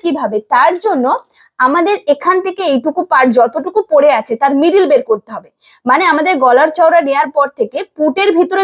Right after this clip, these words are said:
যতটুকু পোর্শন পড়ে আছে সেটার মিডল, আর সেই মিডল থেকে আমাদের এই পয়েন্টের মিডল অব্দি এইভাবে দাগটাকে মিলিয়ে দেবেন। হ্যাঁ, মিডল থেকে যদি আপনি একটু বাহির দিকে যে-, যেতে চান যেতে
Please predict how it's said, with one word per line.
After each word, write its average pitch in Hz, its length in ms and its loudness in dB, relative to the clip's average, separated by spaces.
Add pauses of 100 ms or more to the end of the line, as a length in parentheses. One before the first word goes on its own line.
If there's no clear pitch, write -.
যতটুকু 269 420 -2 (120)
পোর্শন 330 320 0 (140)
পড়ে 254 180 4 (100)
আছে - 200 -8 (420)
সেটার 302 280 2 (100)
মিডল, 262 280 4 (400)
আর 208 180 -4
সেই 262 160 -2 (120)
মিডল 381 280 2 (120)
থেকে 294 200 -2 (200)
আমাদের 269 320 -4
এই 330 60 -4 (100)
পয়েন্টের 277 480 0
মিডল 277 320 4
অব্দি 202 180 -4 (240)
এইভাবে 359 400 0
দাগটাকে 262 380 -2 (100)
মিলিয়ে 226 300 4
দেবেন। - 180 -20 (320)
হ্যাঁ, 277 120 2 (120)
মিডল 359 360 2
থেকে 440 220 0
যদি 349 160 -2
আপনি 370 180 -2
একটু - 120 -10 (100)
বাহির 311 260 -2
দিকে 370 200 -8
যে-, 294 120 -8 (140)
যেতে 294 260 0
চান 339 120 0 (180)
যেতে 277 160 2